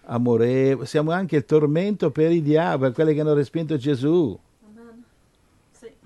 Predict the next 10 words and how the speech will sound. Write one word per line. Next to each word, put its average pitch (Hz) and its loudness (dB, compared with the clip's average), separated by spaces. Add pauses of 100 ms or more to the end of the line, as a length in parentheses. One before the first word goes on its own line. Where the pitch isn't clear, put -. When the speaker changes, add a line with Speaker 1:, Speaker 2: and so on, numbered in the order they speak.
(200)
Speaker 1:
Ha - -4
detto 160 2
Gesù 139 2
a 156 2
una 135 0
chiesa, 139 0 (440)
cos'è, 104 -4
eh, 117 -14
Apocalisse 107 -6
due, 120 -2